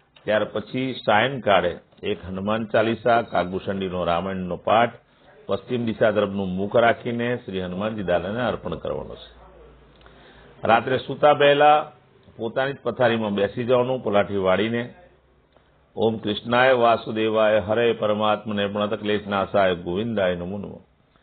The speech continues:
આ મંત્ર યથાશક્તિ બોલી જવાનો. ત્યાર પછી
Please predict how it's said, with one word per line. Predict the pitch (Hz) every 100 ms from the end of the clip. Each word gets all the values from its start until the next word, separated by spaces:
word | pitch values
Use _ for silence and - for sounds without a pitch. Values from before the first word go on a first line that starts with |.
| _ _
આ | - 101
મંત્ર | 117 117 110
યથાશક્તિ | 101 98 113 117 113 92 - 123
બોલી | 139 90 90 90
જવાનો. | 80 82 76 69 67 _ _ - - 101 202 _ _ _ _ _ _ - 190 208 202 - _ _ _ _ _ _ _ _ _ _
ત્યાર | 107 117
પછી | 117 135 - 151 151 -